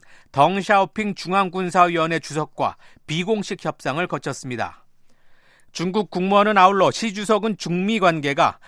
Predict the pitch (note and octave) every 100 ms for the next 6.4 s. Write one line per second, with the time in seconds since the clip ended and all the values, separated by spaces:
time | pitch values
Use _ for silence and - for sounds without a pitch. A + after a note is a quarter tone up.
0 | - - - A3 F3+ G3+ F#3+ G#3 - C#3
1 | D3 G#3+ G#3 - F3 F#3 G3+ F#3 C#3 C#3
2 | F3 G#3+ G#3 F#3+ F#3 F#3+ F3 F3 F3+ E3
3 | E3+ F3 D#3+ D3+ F#3 D3 D3 D#3 D3+ -
4 | C#3+ A#2+ - - - F#3 F#3 F#3+ F3 E3
5 | D3+ D3+ D#3 C3+ A#2 D#3 F3+ E3 C#3+ G#2+
6 | - G#2 G2